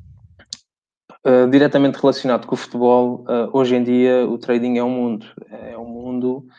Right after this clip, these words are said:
e que realmente tá, pode ser muito explorado. O único problema é que em Portugal não, não conseguimos fazer de uma forma séria. Isto é, há várias maneiras de o fazer, mas não de uma maneira séria. E eu, pá, eu gosto de ver descansadinho na minha almofada, viver e dormir todos os dias descansadinho na minha almofada.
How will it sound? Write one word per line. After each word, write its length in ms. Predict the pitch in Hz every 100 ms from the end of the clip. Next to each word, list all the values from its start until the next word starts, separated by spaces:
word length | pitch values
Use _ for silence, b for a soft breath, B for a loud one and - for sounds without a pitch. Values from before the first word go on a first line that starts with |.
| b b -
e 60 |
que 80 | 123 -
realmente 440 | 117 123 123 123
tá, 460 | 123 120 110 117 - - - _
pode 200 | 123 120
ser 140 | -
muito 220 | 123 120
explorado. 500 | - 127 123 104 107
O 60 | 117
único 260 | 156 151 -
problema 300 | 143 143 147
é 60 |
que 100 | 143
em 40 | 135
Portugal 360 | - 127 127
não, 320 | 123 120 117
não 160 | 123 123
conseguimos 380 | 123 117 120 -
fazer 220 | 123 117
de 60 | 113
uma 120 | 117
forma 260 | 117 117
séria. 420 | 113 120 104 95 - _ b b b b _
Isto 260 | - - 127
é, 120 | 117
há 80 | 110
várias 280 | 117 117 117
maneiras 320 | 120 123 120
de 60 |
o 40 | 127
fazer, 580 | 147 139 151 170 165 _ _
mas 320 | 123 120 113
não 320 | 123 127 135 127
de 60 |
uma 100 | 120
maneira 260 | 113 110 110
séria. 460 | - 104 101 98
E 160 | 107 123
eu, 280 | 135 139 139
pá, 120 | - 101
eu 100 | 120
gosto 220 | 131 -
de 100 | 120
ver 340 | 123 117 104 _
descansadinho 640 | - 120 120 117 120 120
na 80 | 113
minha 180 | 113 110
almofada, 580 | 110 110 113 113 107 107 b b b -
viver 420 | 104 110 107 117
e 60 | 113
dormir 340 | 113 113 117
todos 200 | 117 107
os 60 | 110
dias 140 | 113
descansadinho 500 | - 107 - 113 113
na 60 | 110
minha 140 | 104
almofada. 680 | 104 - 107 107 107 104